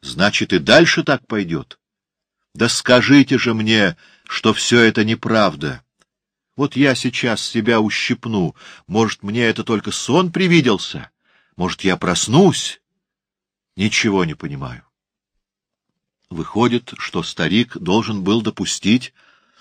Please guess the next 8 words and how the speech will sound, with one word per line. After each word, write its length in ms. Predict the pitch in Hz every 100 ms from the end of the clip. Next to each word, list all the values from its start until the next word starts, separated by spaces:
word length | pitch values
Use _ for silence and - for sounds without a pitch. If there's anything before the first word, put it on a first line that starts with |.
| _
чтобы 380 | - 107 101 101
крошки 540 | 101 104 120 - 120
сгорели 500 | 87 82 90 110 110
заживо. 640 | 90 151 131 78 62 - _ _ _ _ _ _ -
Выходит, 560 | 69 - 110 117 120 -
что 240 | - 80
наш 220 | 85 101
командир 680 | - 78 73 69 104 135